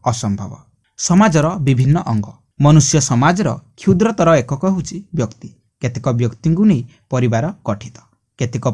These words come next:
ପରିବାରକୁ ନେଇ ଗ୍ରାମ ଗଠିତ ଓ କେତେକ ଗ୍ରାମକୁ ନେଇ ଦେଶ ଗଠିତ। ପୁନଶ୍ଚ କେତେକ ବ୍ୟକ୍ତିଙ୍କୁ ନେଇ ସମ୍ପ୍ରଦାୟ ତଥା ଜାତି ଗଠିତ, ଅନେକ ଜାତିକୁ ନେଇ ଦେଶ ଗଠିତ। ପୁନଶ୍ଚ ଏକ ଜୀବନଧାରାର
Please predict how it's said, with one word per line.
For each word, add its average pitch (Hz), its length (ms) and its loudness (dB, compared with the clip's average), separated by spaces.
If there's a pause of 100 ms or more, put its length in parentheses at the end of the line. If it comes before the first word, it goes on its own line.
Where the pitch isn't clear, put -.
ପରିବାରକୁ 117 500 0
ନେଇ 175 160 2 (280)
ଗ୍ରାମ 110 320 2
ଗଠିତ - 320 -16 (320)
ଓ 123 80 -8
କେତେକ 120 300 -8 (120)
ଗ୍ରାମକୁ 120 380 -2
ନେଇ 151 180 -4 (300)
ଦେଶ 120 260 -2
ଗଠିତ। 104 380 -14 (480)
ପୁନଶ୍ଚ 117 380 0 (280)
କେତେକ 123 300 -4
ବ୍ୟକ୍ତିଙ୍କୁ 123 500 -2
ନେଇ 127 160 0 (300)
ସମ୍ପ୍ରଦାୟ 175 560 0 (160)
ତଥା 127 220 -8 (180)
ଜାତି 107 260 -4
ଗଠିତ, - 340 -18 (440)
ଅନେକ 123 320 0
ଜାତିକୁ 113 480 -4
ନେଇ 139 160 -2 (300)
ଦେଶ 123 240 -2 (160)
ଗଠିତ। - 300 -18 (160)
ପୁନଶ୍ଚ 196 400 4 (220)
ଏକ 170 160 -8 (160)
ଜୀବନଧାରାର 156 720 0